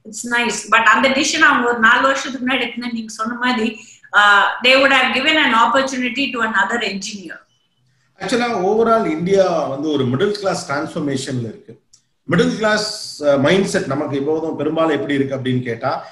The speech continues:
Speaker 2: அதாவது நம்ம வந்து பொருளாதார ரீதியா வளர்ந்த பிறகும் கூட இன்னும் அந்த mind வந்து கொஞ்சம் நான் ரிஸ்கி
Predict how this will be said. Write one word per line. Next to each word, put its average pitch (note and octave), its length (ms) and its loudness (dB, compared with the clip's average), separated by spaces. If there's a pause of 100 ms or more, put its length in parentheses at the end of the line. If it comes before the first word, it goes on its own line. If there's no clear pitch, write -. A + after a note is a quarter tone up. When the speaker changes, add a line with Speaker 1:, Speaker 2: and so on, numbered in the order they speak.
(140)
Speaker 2:
அதாவது F#3+ 220 4
நம்ம F3+ 200 2
வந்து E3+ 520 4 (260)
பொருளாதார A#3 560 4
ரீதியா G#3 260 2
வளர்ந்த A3+ 400 4
பிறகும் G3+ 300 -2
கூட G#3+ 220 -2
இன்னும் F#3+ 260 0
அந்த F3 140 0
mind G#3 380 2
வந்து F#3+ 500 2
கொஞ்சம் C#3 680 -6
நான் F3 320 0
ரிஸ்கி G3+ 420 -2